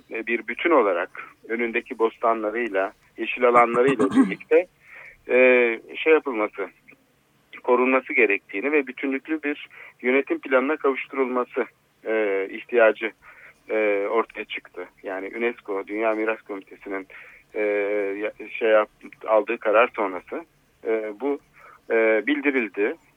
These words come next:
Speaker 1: E, böyle bir eylem planı hazırlanması. E, bunun üzerine de tabii, e, İstanbul için istenen daha kapsamlı bir şey var. E, alan yönetim planı. Yani İstanbul'un bütün Dünya Miras Listesi'nde yer alan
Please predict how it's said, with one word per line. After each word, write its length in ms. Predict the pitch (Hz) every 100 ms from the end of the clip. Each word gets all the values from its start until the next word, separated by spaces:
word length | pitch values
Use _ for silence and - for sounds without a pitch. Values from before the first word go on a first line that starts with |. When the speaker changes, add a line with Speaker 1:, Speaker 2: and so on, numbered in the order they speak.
| -
Speaker 1:
E, 260 | 107 107
böyle 240 | 101 117 113
bir 100 | 113
eylem 360 | 113 117 131
planı 220 | 127 110 101
hazırlanması. 800 | 92 95 90 87 82 85 - 160 _ _ - - _
E, 120 | 139 131
bunun 240 | 151 170
üzerine 320 | 143 143 147
de 100 | 160
tabii, 420 | 160 147 143 147 -
e, 100 | 123 123 120 120 113 113 113 113 113 -
İstanbul 460 | 123 - 135 135 127
için 220 | 120 120
istenen 460 | 110 - 120 120 117
daha 160 | 120
kapsamlı 560 | 127 113 - 113 110 110
bir 60 | -
şey 220 | 147 151
var. 300 | 113 98 - - - - _ -
E, 100 | 107
alan 300 | - 117 127
yönetim 380 | 120 113 110 120
planı. 340 | 107 92 90 - _ -
Yani 280 | 95 92 92
İstanbul'un 560 | - 117 113 107 113 104 - - _ -
bütün 280 | 117 160 139
Dünya 300 | 117 117 113
Miras 340 | 113 113 120 - - -
Listesi'nde 540 | - - 117 - 107
yer 160 | 107 107
alan 300 | 104 95